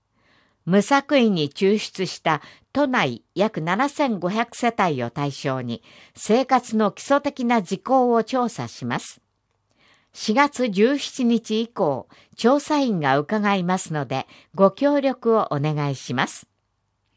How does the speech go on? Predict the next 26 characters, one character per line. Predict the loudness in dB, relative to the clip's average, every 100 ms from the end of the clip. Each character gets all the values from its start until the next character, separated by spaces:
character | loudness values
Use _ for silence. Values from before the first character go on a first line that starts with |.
| _ _ _ _ _
お | -4 -2
問 | 0 0
い | 0
合 | -2
わ |
せ | -2 2
は、 | 2 2 -2 _
福 | -20 -4 -2
祉 | -2 -4
保 | -2 -2
健 | -2 -4 -4
局 | -8 -10
総 | -12 -2 4 4
務 | 4 -2
課 | -4
ま | -2 -4
で。 | -6 -16 _ _ _ _ -2
電 | 2 2 2
話 | 0 0 0
零 | 0 0
三 | 0 -2 -2 -4 -12 _ _ -6
五 | 4 6 6
三 | 2 0 0 0 -2 -2
二 | 2 2 2 2
零 | 2 0 -4
の | -2 0 0